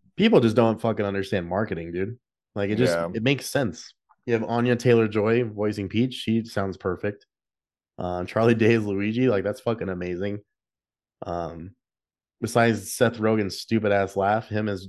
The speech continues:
Speaker 1: Donkey Kong's fine. <laughs>
Speaker 2: That
Speaker 1: But
Speaker 2: Donkey Kong Fire Flower, though, that was cool.
Speaker 1: I thought that was really cool.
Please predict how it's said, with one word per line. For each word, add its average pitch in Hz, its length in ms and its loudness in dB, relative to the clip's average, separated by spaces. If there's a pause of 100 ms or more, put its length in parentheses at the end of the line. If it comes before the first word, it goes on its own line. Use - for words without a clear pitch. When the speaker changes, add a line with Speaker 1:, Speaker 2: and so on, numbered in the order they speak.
(120)
Speaker 1:
Donkey 110 320 -4
Kong's 95 300 -8
fine. 95 400 -10 (220)
<laughs> - 200 -20
Speaker 2:
That 131 420 -2
Speaker 1:
But 113 340 6
Speaker 2:
Donkey 117 360 2
Kong 117 300 0
Fire 104 320 4
Flower, 90 420 2
though, 92 320 0 (680)
that 87 80 -8
was 82 100 -8
cool. 80 220 -6 (160)
Speaker 1:
I 123 80 4
thought 120 160 4
that 110 80 6
was 101 160 2
really 101 220 -2
cool. 104 380 -2